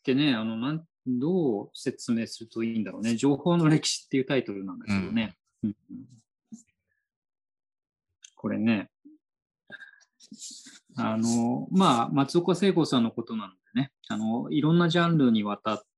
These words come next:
Speaker 1: て情報とか、それから編集という切り口でね、それを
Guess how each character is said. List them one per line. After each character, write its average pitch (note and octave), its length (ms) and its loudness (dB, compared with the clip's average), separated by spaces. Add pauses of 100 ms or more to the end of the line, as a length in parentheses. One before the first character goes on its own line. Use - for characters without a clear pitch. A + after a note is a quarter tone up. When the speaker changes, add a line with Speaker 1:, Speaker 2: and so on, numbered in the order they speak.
Speaker 1:
て C3 300 2
情 C3+ 260 4
報 D3 300 2
と - 180 -6
か、 G#2 140 -4
そ - 140 -14
れ - 40 -12
か - 80 -8
ら G#2 100 -6
編 C#3 240 4
集 C#3 300 0
と C3+ 100 -2
い B2+ 80 4
う A#2+ 60 -2
切 - 140 -2
り A#2 100 2
口 - 260 -12
で A2 100 0
ね、 A#2 180 -4 (400)
そ - 160 -4
れ G#2+ 100 -2
を G#2+ 260 -4